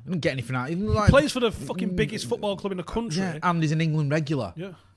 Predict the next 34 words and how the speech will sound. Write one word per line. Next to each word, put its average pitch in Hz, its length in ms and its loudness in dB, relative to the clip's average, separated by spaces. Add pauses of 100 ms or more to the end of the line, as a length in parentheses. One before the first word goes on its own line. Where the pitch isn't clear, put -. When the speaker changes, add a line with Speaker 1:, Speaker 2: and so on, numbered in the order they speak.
Speaker 1:
Do 135 100 -6
you - 20 0
know 151 60 -2
what 127 60 -4
I 147 40 -6
mean? 156 300 0
Who 147 160 2
often 139 240 0
turns 151 340 4
up 180 160 -2
for 151 80 -4
England 131 260 0
as 117 120 -4
well, 143 180 4
like 120 160 -4
some, 120 280 -4
like 110 220 -4
some 135 140 -4
players. 95 240 -4
He's 107 120 -6
got 120 120 -4
a 120 60 -4
very 120 180 0
good 107 140 -4
record 120 320 -2
for 120 60 -4
England, 110 280 -6
so 127 140 -4
it's 117 100 -6
not 135 140 -4
like, 117 320 -6 (420)
"Oh, 170 160 6
I 165 200 6
know, 113 280 -2